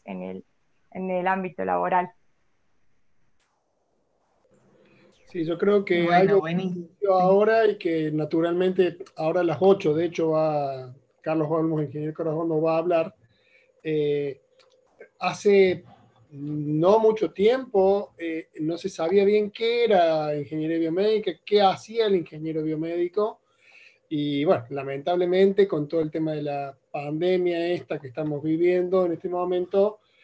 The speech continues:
Speaker 2: mucha gente dijo, "Ah, mira, esto hacen", y sí, se dan cuenta justamente la, la necesidad, digamos, y estamos hablando solamente un área, que es justamente la de la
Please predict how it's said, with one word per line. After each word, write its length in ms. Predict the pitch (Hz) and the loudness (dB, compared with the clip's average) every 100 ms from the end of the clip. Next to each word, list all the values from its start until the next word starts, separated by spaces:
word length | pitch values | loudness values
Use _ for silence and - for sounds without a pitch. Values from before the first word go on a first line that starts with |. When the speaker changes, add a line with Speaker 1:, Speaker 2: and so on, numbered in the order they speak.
| _ _ - | _ _ -4
Speaker 2:
mucha 360 | 151 185 190 | 2 4 2
gente 280 | - 202 190 | 2 2 4
dijo, 240 | 185 208 226 | 4 2 0
"Ah, 320 | 294 302 285 | 2 2 2
mira, 460 | 240 247 269 294 294 _ _ _ | 0 2 4 2 -2 _ _ _
esto 460 | - 190 233 220 | -8 -4 0 2
hacen", 480 | 202 - 185 185 190 _ _ _ | 2 0 -2 -2 -4 _ _ _
y 420 | 160 156 151 143 139 | -4 -2 -2 -4 -6
sí, 320 | - 190 - _ | 0 0 -2 _
se 160 | - | -10
dan 200 | 147 165 | -8 -6
cuenta 340 | 160 175 175 165 | -4 -4 -2 -4
justamente 540 | 175 165 156 160 170 | -2 -4 -2 -2 0
la, 320 | 156 147 143 - - - - _ | 2 0 -4 -12 -20 -20 -20 _
la 240 | - 147 151 | -6 -2 0
necesidad, 760 | 156 - 156 - 175 180 196 | 0 -2 -4 -2 2 4 4
digamos, 600 | 196 185 180 202 240 - _ _ _ _ - | 4 4 4 6 4 2 _ _ _ _ -18
y 280 | 170 160 | -8 -2
estamos 360 | 160 202 233 226 | -2 0 -2 0
hablando 260 | 214 233 220 | 0 0 -2
solamente 680 | 226 220 226 214 208 196 - | -2 0 -2 2 2 2 -4
un 200 | 240 247 | -6 0
área, 420 | 285 226 160 143 | 2 2 2 0
que 120 | 170 | -6
es 100 | 165 | -6
justamente 440 | 196 185 175 190 180 | -4 -2 -2 0 0
la 80 | |
de 140 | 165 151 | 0 -2
la 380 | 147 143 139 | -4 -6 -8